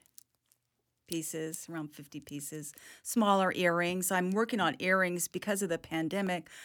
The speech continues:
A lot of women are not buying jewelry because they're not going places, they're not doing things, they're not traveling. So,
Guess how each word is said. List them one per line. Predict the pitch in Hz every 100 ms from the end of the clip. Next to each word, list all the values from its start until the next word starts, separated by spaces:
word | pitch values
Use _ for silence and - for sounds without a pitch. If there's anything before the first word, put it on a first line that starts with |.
| - -
A | 180
lot | 175 180
of | 170
women | 185 175 175
are | 170
not | 165 -
buying | 160 160 170 175
jewelry | 175 180 180 180
because | 175 175 165 156 151 - - _ -
they're | 175
not | 170 165 151
going | 160 165 180
places, | - 196 180 180 196 185 180 175
they're | 156
not | 160 151 123
doing | 175 175 175
things, | 175 175
they're | 165
not | 160 151
traveling. | - 214 214 196 175 170
So, | - 185